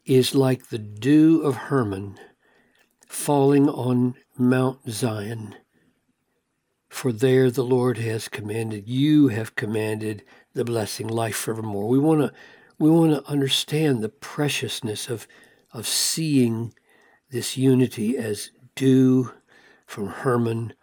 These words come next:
on Zion and what life forevermore has to do with it. I pray this in Jesus' name. Amen. So let's clear it away.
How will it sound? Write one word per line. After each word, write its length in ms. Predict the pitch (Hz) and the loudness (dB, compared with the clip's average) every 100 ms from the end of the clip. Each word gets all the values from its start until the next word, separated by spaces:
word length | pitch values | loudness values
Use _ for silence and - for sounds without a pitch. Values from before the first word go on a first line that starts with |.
| _ _ _ - | _ _ _ -2
on 320 | 127 131 127 | 2 4 4
Zion 720 | 104 113 110 107 107 104 104 - _ _ _ _ _ _ - | 2 -2 0 -2 -4 -6 -10 -16 _ _ _ _ _ _ -16
and 180 | 117 107 | -12 -8
what 300 | 110 127 - | -4 -6 -6
life 360 | 110 113 123 120 | -6 -2 0 -2
forevermore 920 | - 123 117 110 110 104 101 101 - _ _ _ _ _ - | -4 -4 -2 -2 -4 -4 -6 -8 -14 _ _ _ _ _ -10
has 200 | 123 - | -10 -8
to 140 | 113 | -8
do 180 | 104 107 | -6 -8
with 220 | 101 - | -8 -16
it. 160 | - - | -18 -20
I 40 | |
pray 200 | - 127 | -8 -6
this 240 | 110 117 - | -4 -4 -4
in 80 | 110 | -6
Jesus' 500 | 120 113 120 - - | -6 -6 -8 -8 -10
name. 340 | 101 107 107 _ _ _ _ _ _ _ - | -12 -12 -18 _ _ _ _ _ _ _ -8
Amen. 520 | 117 113 104 104 - _ _ _ _ _ _ _ _ _ _ _ _ _ _ _ _ - | -4 -4 -6 -8 -16 _ _ _ _ _ _ _ _ _ _ _ _ _ _ _ _ -18
So 140 | - | -14
let's 120 | 117 - | -12 -12
clear 300 | - 139 127 | 0 4 4
it 80 | |
away. 380 | 120 110 107 104 | 2 0 -2 -4